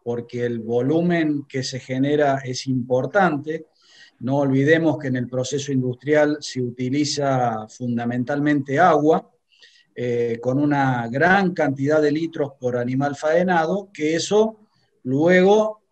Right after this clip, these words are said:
eh, lleva un tratamiento posterior. Lo que vos decías de la normativa, eh, es muy importante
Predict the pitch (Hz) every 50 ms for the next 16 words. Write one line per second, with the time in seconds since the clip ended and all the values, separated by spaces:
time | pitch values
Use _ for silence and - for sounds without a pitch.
0 | - 156 143 139 135 131 127 123 123 120 120 117 117 113 113 110 113 120 117 113
1 | 127 151 156 165 170 196 196 180 160 156 160 165 160 147 - 156 139 135 131 131
2 | 123 127 135 143 151 151 135 147 131 135 131 120 110 - - 117 123 135 156 143
3 | 113 95 - _ _ _ _ _ _ _ _ - 123 117 - 151 170 202 190 175
4 | 185 180 170 - 185 196 196 196 190 185 180 180 - - _ - 113 120 120 123
5 | 123 127 131 135 135 131 139 151 170 165 - - 202 196 180 175 185 - - -
6 | - - _ _ _ _ _ _ _ - - - _ _ _ - 123 127 123 123
7 | - 147 143 131 - - 202 247 247 196 165 143 131 143 147 196 143 - 165 160
8 | 156 147 135 139 143